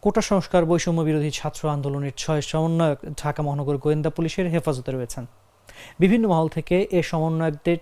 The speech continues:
ছেড়ে দেওয়ার অনুরোধ জানানো হচ্ছে, তবে ডিবির পক্ষ থেকে বলা হয়েছে, এই ছয় সমন্বয়ককে ছাড়ার কোনো সিদ্ধান্ত আন-, আসেনি।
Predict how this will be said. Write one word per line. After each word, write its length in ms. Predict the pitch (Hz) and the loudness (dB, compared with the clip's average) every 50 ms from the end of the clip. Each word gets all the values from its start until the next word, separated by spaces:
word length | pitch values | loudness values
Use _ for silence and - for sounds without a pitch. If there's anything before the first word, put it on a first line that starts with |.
| - - | -4 -12
ছেড়ে 260 | - - - 180 175 175 | -6 0 2 4 4 4
দেওয়ার 220 | 180 185 185 180 | 4 4 4 4
অনুরোধ 380 | - - 190 185 180 190 180 135 | 2 0 0 2 2 2 2 2
জানানো 260 | 151 147 139 139 135 143 | 2 2 2 0 -2 -4
হচ্ছে, 220 | 135 - 180 175 | -4 0 0 2
তবে 220 | 185 180 202 226 226 - - - - - - - - - | 4 4 2 2 0 -4 -12 -20 -20 -20 -20 -12 -6 -2
ডিবির 300 | 143 170 214 220 285 277 - | 2 4 4 4 4 2 2
পক্ষ 220 | 277 269 - 277 | 2 2 2 2
থেকে 220 | 262 277 262 - 233 | 2 2 2 2 4
বলা 180 | 247 240 240 | 4 4 4
হয়েছে, 400 | 220 226 240 220 - - 262 - - | 4 4 2 2 2 0 -2 0 0
এই 140 | - 196 196 185 - - | 0 0 0 0 -2 -2
ছয় 280 | - - 202 208 214 | 2 4 4 4 4
সমন্বয়ককে 800 | 202 - - 202 190 196 196 196 196 196 196 - - - 220 220 | 2 0 0 2 2 2 2 2 0 0 -2 -2 -2 0 0 0
ছাড়ার 360 | - - - 160 156 151 147 | 0 0 0 2 2 2 0
কোনো 180 | - 151 151 143 | -2 -6 -8 -6
সিদ্ধান্ত 380 | - 160 147 - 151 135 139 | -6 -6 -6 -6 -6 -6 -6
আন-, 220 | 135 127 127 - - | -6 -8 -8 -10 -10
আসেনি। 300 | 147 147 - 147 139 | -10 -8 -8 -8 -10